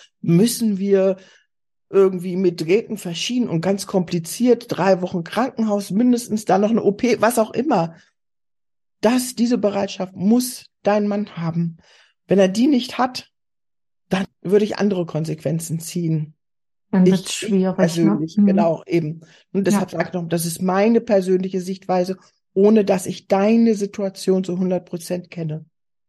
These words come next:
Speaker 1: Das möchte ich wirklich, ich möchte nichts Allgemeingültiges hier sagen,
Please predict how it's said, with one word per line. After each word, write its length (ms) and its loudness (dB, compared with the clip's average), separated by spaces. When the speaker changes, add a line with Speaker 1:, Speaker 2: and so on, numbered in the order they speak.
Speaker 1:
Das 180 -8
möchte 220 -2
ich 80 -8
wirklich, 420 -6
ich 140 -6
möchte 520 0
nichts 300 0
Allgemeingültiges 920 2
hier 160 -2
sagen, 420 -8